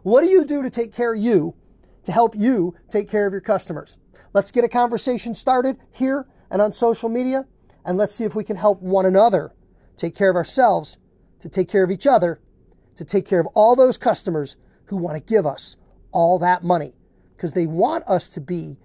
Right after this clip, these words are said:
hundred thousand dollar haircutters. And that's what you want too. Thanks for tuning into the podcast.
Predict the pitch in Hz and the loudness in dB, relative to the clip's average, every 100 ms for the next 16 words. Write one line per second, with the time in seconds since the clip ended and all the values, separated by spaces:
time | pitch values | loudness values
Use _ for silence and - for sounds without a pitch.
0 | _ _ - 175 180 180 165 160 165 160 | _ _ -6 -4 -4 -2 -2 -4 -6 -6
1 | 156 143 147 147 - - - _ _ _ | -6 -6 -8 -8 -14 -18 -20 _ _ _
2 | _ _ _ _ - 190 320 370 - 349 | _ _ _ _ -8 -2 -2 -2 0 2
3 | 339 339 359 381 - _ _ _ _ _ | 2 0 -2 -4 -6 _ _ _ _ _
4 | _ _ - 214 220 247 277 262 269 262 | _ _ -4 0 0 0 2 4 4 2
5 | 254 294 277 311 311 - | 4 2 2 2 0 -4